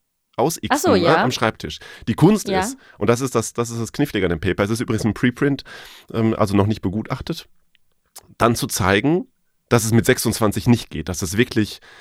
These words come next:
Speaker 1: die Minimalanzahl ist. Das ist dann echt, äh, Graphentheorie und üble Forschung.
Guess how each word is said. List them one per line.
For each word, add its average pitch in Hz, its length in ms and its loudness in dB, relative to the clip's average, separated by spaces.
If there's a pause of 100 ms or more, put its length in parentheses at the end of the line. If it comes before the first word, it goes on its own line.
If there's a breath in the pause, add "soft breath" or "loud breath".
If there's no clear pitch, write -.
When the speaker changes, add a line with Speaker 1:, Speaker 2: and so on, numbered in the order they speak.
(140 loud breath)
Speaker 1:
die 104 80 0
Minimalanzahl 101 840 4
ist. - 200 -6
Das 123 160 2
ist 131 160 -4
dann 110 140 0
echt, - 360 -10
äh, 104 120 -2
Graphentheorie 127 880 -2 (220)
und 92 380 -4 (320)
üble 101 220 0
Forschung. 175 400 0